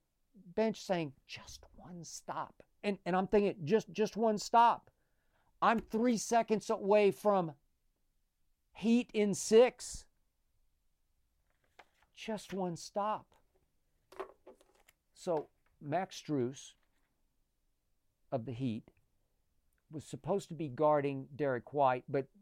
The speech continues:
but his role was switched by Erik Spoelstra. "Don't, don't even guard him. Turn around, guard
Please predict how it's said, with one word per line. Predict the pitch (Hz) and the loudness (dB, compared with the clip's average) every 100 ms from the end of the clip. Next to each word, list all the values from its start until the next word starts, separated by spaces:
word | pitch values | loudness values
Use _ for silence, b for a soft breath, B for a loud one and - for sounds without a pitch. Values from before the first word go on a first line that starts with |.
| - | -8
but | 139 | -6
his | 127 170 139 | -2 -2 0
role | 151 143 135 139 - _ - | 2 4 2 -2 -12 _ -10
was | 135 - | -8 -8
switched | - 147 123 - - - | -4 -2 -2 -4 -20 -2
by | 131 120 - | -2 -2 -4
Erik | 139 113 | -6 -6
Spoelstra. | - 127 113 - 123 - | -6 -4 -4 -4 -6 -4
"Don't, | 127 190 165 | 2 2 2
don't | 175 196 | -2 0
even | 190 165 151 | 0 -2 4
guard | 139 131 117 | 4 4 0
him. | 123 127 _ _ _ _ _ _ _ _ _ _ | -8 -16 _ _ _ _ _ _ _ _ _ _
Turn | - 190 202 - | -14 -8 -8 -2
around, | 160 147 156 156 139 131 127 _ _ _ _ _ _ _ _ 123 | 0 0 0 0 -2 -4 -10 _ _ _ _ _ _ _ _ -14
guard | 107 180 190 185 170 | 2 6 8 6 4